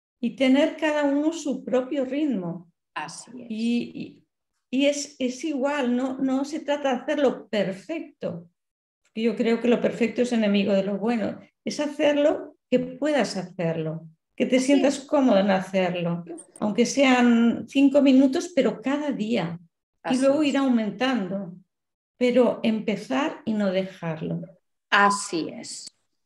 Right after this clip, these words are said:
Speaker 2: Totalmente de acuerdo contigo. Es práctica, práctica, práctica. Perseverancia. Pero yo quiero transmitir a la gente que no es una perseverancia como, "Ay, ahora voy a meditar, o otra, otra tarea más". No, es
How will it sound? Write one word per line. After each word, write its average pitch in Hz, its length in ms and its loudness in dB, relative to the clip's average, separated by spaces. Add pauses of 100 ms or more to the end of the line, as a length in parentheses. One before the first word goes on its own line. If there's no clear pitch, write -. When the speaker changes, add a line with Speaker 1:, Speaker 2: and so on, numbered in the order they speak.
(440)
Speaker 2:
Totalmente 381 600 6
de 320 60 4
acuerdo 285 280 4
contigo. 196 300 -2
Es 202 80 -8
práctica, 330 640 0
práctica, 220 480 -2
práctica. 151 560 -8 (400)
Perseverancia. 254 1200 4
Pero 233 280 0 (320)
yo 302 160 -2
quiero 370 240 4
transmitir 294 440 6
a 330 60 8
la 311 80 4
gente 311 340 2
que 285 120 4
no 262 100 8
es - 140 2
una 359 120 6
perseverancia 302 600 4
como, 269 180 -2
"Ay, 330 420 2
ahora 311 280 -2
voy 311 260 -18
a - 60 -20
meditar, 311 500 -2
o 294 40 0 (120)
otra, - 160 -10 (240)
otra 381 340 -2
tarea 349 480 2
más". 269 320 0 (540)
No, 370 100 -6 (1200)
es 349 100 -8